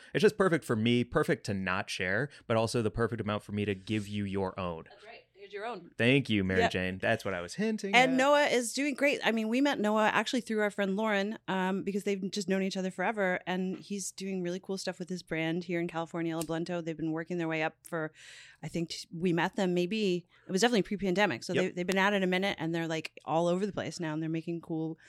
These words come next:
Speaker 2: um, infused cigars and blunts, and they've got these little
Speaker 1: This tastes great.
Speaker 2: Mm-hmm.
Speaker 1: I feel cool.
Speaker 2: Yeah.
Speaker 1: Yeah.
Speaker 2: You're cool.
Speaker 1: Speaking, well, especially, like, with our,
Speaker 2: <laughs>
Speaker 1: uh, guest this week, like, I feel like I could, does this look good to you if I modeled?
Speaker 2: Oh, yeah.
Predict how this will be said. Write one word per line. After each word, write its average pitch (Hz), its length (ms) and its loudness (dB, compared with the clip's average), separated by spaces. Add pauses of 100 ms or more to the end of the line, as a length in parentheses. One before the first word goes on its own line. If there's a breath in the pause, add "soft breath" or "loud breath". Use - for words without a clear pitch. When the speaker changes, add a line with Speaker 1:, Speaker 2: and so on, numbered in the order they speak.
(280 soft breath)
Speaker 2:
um, 156 220 0
infused 160 420 -6
cigars 233 680 4
and 156 200 0
blunts, 233 440 0
and 156 160 0
they've 156 120 -4
got 143 140 -8
these 165 180 -8
little 151 200 -6 (140)
Speaker 1:
This - 140 -10
tastes - 480 -6 (180)
great. 101 520 -4
Speaker 2:
Mm-hmm. 208 240 -6 (360)
Speaker 1:
I - 60 -6
feel 143 200 -2
cool. - 420 -4 (420 loud breath)
Speaker 2:
Yeah. 269 160 0 (240)
Speaker 1:
Yeah. 123 220 -2 (100)
Speaker 2:
You're 233 200 4
cool. - 220 -6 (160)
Speaker 1:
Speaking, 156 400 2
well, 127 300 6
especially, 135 480 0
like, 98 320 -2
with 208 220 8
our, 98 260 8
Speaker 2:
<laughs> 92 80 4
Speaker 1:
uh, 92 140 0
guest 101 320 -2
this 98 180 -6
week, 90 340 -6 (380 soft breath)
like, 98 100 -2
I 98 60 -2
feel 113 160 -4
like 104 140 -4
I 98 80 -4
could, 95 320 -6
does 107 120 -2
this 113 180 -4
look 135 180 -6
good 117 220 -4
to 120 40 -6
you 143 240 -6
if 123 100 -10
I 107 60 -2
modeled? 107 400 -6 (240)
Speaker 2:
Oh, 254 120 6
yeah. 302 320 4